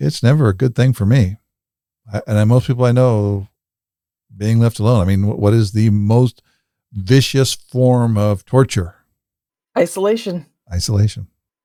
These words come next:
Speaker 2: Mm-hmm.
Speaker 1: Right? That is w-, w-, because it is miserable. Us left alone with our thoughts without talking to anybody else is miserable for us. But, and you are alone if you have this story in your head that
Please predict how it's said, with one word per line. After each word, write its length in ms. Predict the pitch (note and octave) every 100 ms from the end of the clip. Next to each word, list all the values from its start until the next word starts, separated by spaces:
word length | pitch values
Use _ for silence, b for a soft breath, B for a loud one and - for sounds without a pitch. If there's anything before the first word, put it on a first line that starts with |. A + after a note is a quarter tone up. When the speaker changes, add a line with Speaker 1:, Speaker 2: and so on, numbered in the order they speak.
| _ F3
Speaker 2:
Mm-hmm. 420 | E3+ F#3 G#3+ G#3 _ _ _ _ _ _ _
Speaker 1:
Right? 200 | G2 A2 - A#2+ A2+ - G2+ _ -
That 360 | A#2 A2+ A2+
is 180 | A#2+ A#2
w-, 140 | G2+ B2
w-, 200 | A2 B2
because 360 | A#2 - A2+
it 120 | A2+ A2
is 120 | A2+
miserable. 500 | A#2 D#3+ A2 E2+ - _ _ _ _ _ _ _ -
Us 180 | A#2 -
left 180 | A#2 A2
alone 200 | A2 A#2
with 80 |
our 80 | G#2+
thoughts 320 | F#2+ B2 B2+
without 160 | G#2+ G2+
talking 220 | A#2 A2
to 40 | G#2+
anybody 180 | G#2 G#2+
else 200 | A#2+ - -
is 160 | A2
miserable 340 | A2 D3+ F#3 G#2+
for 160 | - -
us. 180 | - _ _ _ _ _ _ _ _ _ A2
But, 160 | G2+
and 160 | B2 A#2
you 100 | A2
are 120 | A2+
alone 380 | G#2 C3 B2 G2
if 120 | F#2+
you 140 | G2+ F#2+
have 220 | G2 F#2+
this 160 | F#2+
story 600 | - - _ A2 G2+ G#2
in 80 | G2
your 120 | G2
head 200 | F#2 A#2 G2
that 200 | F#2+